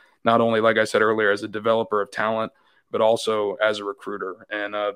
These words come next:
some recruiting reactions just early on here. Five-star defensive back K J Bolden in the twenty twenty-four class said, "I think it's a great move for the program." Um, one of the best prospects in the twenty-four class, four-star wide receiver,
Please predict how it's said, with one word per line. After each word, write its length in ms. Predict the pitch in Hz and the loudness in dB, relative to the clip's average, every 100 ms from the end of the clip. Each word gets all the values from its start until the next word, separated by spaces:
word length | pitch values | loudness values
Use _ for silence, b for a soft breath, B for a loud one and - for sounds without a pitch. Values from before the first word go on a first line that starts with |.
| - | -8
some 200 | - 123 | -4 -4
recruiting 340 | 123 147 139 127 | -2 0 0 2
reactions 480 | 123 120 120 120 | 2 0 -2 -6
just 180 | 120 123 | -6 -4
early 280 | 123 120 110 | 0 0 0
on 240 | 110 120 | -2 -4
here. 400 | 120 110 107 104 _ _ _ _ _ _ _ | -4 -2 -2 -2 _ _ _ _ _ _ _
Five-star 640 | 123 131 127 131 120 120 | 6 6 6 2 4 2
defensive 500 | 113 113 131 123 117 | 0 -2 -2 -2 -2
back 280 | 107 110 107 | 2 2 2
K 120 | 123 | -2
J 200 | 117 113 | -2 -4
Bolden 520 | 101 104 113 110 101 104 - | -4 -2 -2 -2 -8 -12 -12
in 80 | 110 | -12
the 60 | |
twenty 260 | 107 110 107 | -10 -10 -10
twenty-four 440 | 110 107 - 107 | -12 -12 -8 -6
class 300 | - 107 107 | -2 -2 -2
said, 140 | - 107 | -2 -2
"I 60 | |
think 180 | 104 117 | 0 -4
it's 100 | 107 | -4
a 60 | 104 | -8
great 320 | 104 117 107 | -6 -4 -4
move 320 | 117 113 107 - - _ | -6 -6 -8 -14 -20 _
for 120 | 123 | -2
the 80 | 107 | -2
program." 720 | - 113 117 123 123 120 120 117 _ - | -2 -2 0 0 0 0 -2 -6 _ -6
Um, 360 | 104 104 104 - _ | -2 -2 -6 -16 _
one 140 | 127 123 | -4 -2
of 60 | |
the 60 | 117 | -2
best 280 | 117 117 - | -2 -2 4
prospects 520 | 117 113 117 110 - | 4 6 4 2 -2
in 60 | |
the 60 | 113 | -6
twenty-four 440 | - 113 107 117 110 | -2 -2 0 0 2
class, 280 | 120 113 | 4 4
four-star 460 | - 117 113 117 113 | 0 -4 0 2 2
wide 180 | 113 101 | 2 0
receiver, 540 | 104 - 117 110 107 | -4 -8 -8 -8 -10